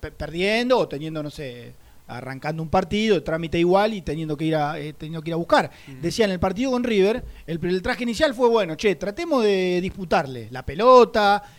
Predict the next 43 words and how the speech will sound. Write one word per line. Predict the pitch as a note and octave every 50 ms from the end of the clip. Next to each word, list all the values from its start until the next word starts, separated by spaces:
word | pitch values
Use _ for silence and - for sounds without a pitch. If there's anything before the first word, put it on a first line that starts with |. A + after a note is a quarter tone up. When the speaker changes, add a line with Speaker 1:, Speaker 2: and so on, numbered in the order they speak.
| - _ -
Speaker 1:
eh, | C#3+ D#3 D3+ C#3 C#3
las | D3+ D3 -
zonas | - - A#3 A3+ A3+ G3+ D#3+ C#3+
donde | E3 D#3 D3+ D3+ C3+
se | - E3
juega | C#3 - F3 E3 D#3
el | D3+ C3+
partido, | D#3+ D#3 D#3+ - B3+ C4+ B3+ B3 A#3 A3 G#3 G3+ G3 F#3+ G3 F#3+ G3 - - - - - -
eh, | - E3+ E3+ D#3 D3+ D3+ D3 C#3+ C#3+ C#3 C3+ C3+ C3 B2+ B2+ - - - _ _ _ -
no, | C#3+ C#3+ C#3+ D3+ D3+ D#3 E3+ D#3
no | D#3+ D#3 D#3+
sé, | C#3+ - D3 B2+ B2+
el, | B2 B2+
el | C3 B2+ A#2+ _ _ _ - -
tratar | - C#3 C#3 D3+ E3 F3
de, | E3 D#3 D3+ C#3
de, | C3+ D#3+ D3+
de | C#3+ D#3 C#3+
ser | - F3+ F3 E3 C#3 C#3 - - - - - -
el | - D#3 D3
protagonista | - D#3 D3+ - D3+ D#3 E3 F3 G3+ G#3+ F#3+ - - D#3+
de, | D3 D3 C#3+ C#3 C3+
de, | C#3 C#3 C3+ C#3
de, | D3 D3+ C#3+ C3 - _ _ _ _ _ - - - - - -
más | D#3 E3+ - -
o | D#3+
menos | E3+ E3 D#3
del, | D3+ D3+ D#3 D3+
del | E3+ F3 E3
trámite, | - C4 C4+ B3 A3+ G#3 F#3+ G3 G#3+ - -
y | G#3+ G#3
pasaste | F#3 - A3+ G#3 F#3+ - C#4+ C#4 A3+ - - G#3 G3+ F#3+
a, | F#3 F3+ E3+ E3+ E3 D#3+ D#3+ D#3+ E3
a, | D#3+ - E3+ D#3+ D#3 - - D#3+ D#3 D#3+ D#3+
a |
ganar, | D#3+ F#3+ A3+ B3+ G#3 G3+ B3 B3+
y | F#3 F3 D#3+
por | - F3+ A3
ahí | C4+
me | C4 G3 E3+
pongo | A3+ B3 A3+
otra | F#3 F3+ G3
ropa. | C4+ - A#3+ - - C3+ B2 A#2